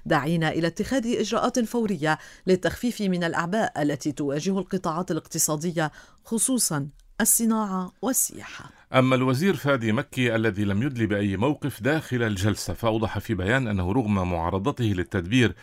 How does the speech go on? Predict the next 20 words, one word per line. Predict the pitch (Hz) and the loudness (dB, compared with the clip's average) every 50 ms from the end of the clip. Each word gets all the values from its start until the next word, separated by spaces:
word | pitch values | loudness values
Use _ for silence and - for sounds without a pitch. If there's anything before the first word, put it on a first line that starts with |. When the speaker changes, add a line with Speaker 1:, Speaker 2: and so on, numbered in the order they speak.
| - - - - - - - - - | -20 -20 -20 -20 -20 -20 -20 -4 0
Speaker 2:
الذي | 127 123 117 117 107 113 | 2 2 4 4 2 0
اتخذته | 110 110 - 107 - 120 120 170 165 147 | 0 0 -2 -4 -2 -2 -2 -2 -2 -2
الخارجية، | 139 113 - 123 120 117 113 95 113 113 85 85 78 76 - - | -4 -2 0 0 2 2 2 2 0 0 0 -2 -4 -6 -2 0
قرر | - 147 123 117 110 101 95 92 90 | 2 2 2 2 2 2 2 0 0
حضور | - - 120 127 135 127 101 | -4 -6 -4 -2 0 0 0
الجلسة | 85 85 85 90 123 123 104 - 131 123 123 123 - - - - - - - - | -2 -2 -2 -2 -2 -2 0 0 2 2 2 0 -4 -12 -20 -20 -20 -20 -4 2
إيمانا | 147 139 135 127 131 131 135 131 151 | 4 6 6 6 4 4 2 2 2
أن | 165 170 - - 98 | 0 0 0 0 0
المشاركة | 92 85 82 82 82 - 113 104 104 - - | 0 0 -2 -2 -2 0 0 0 0 0 -2
الفاعلة | 98 - - 139 123 131 120 117 | -4 0 0 2 2 2 2 0
تشكل | - - 101 - 151 143 - 131 123 117 | -2 -4 -4 -4 -6 -6 -4 -4 -2 2
ضرورة | 107 107 107 147 156 143 - 131 127 123 | 2 2 2 2 0 0 0 0 0 0
وطنية | 120 113 - 131 139 135 101 92 | 0 0 0 -2 0 0 0 0
لضمان | 85 80 92 92 101 101 104 101 | 0 0 0 0 2 2 4 4
انتظام | 101 95 - - 98 92 117 113 101 | 2 0 0 -2 0 0 2 2 2
العمل | 90 85 82 98 104 101 90 | 0 0 0 0 0 2 0
العام | 87 82 85 113 123 131 120 104 - - - - - _ - - | 0 2 2 2 4 4 2 0 -2 -8 -20 -20 -20 _ -4 -2
ومواجهة | 113 110 104 107 107 104 95 87 85 123 147 139 131 - | 0 2 4 4 4 2 2 0 0 0 -2 -2 -2 -6
التحديات | 117 - - 107 - 123 110 104 117 113 107 107 - | -8 -8 -8 -6 -4 -4 -2 0 0 0 0 -2 -4
المتفاقمة. | 113 110 127 160 160 170 135 - 117 101 92 - - 104 87 92 92 | -4 -2 -2 -2 -2 -2 -2 2 2 2 2 0 -2 -2 0 0 -2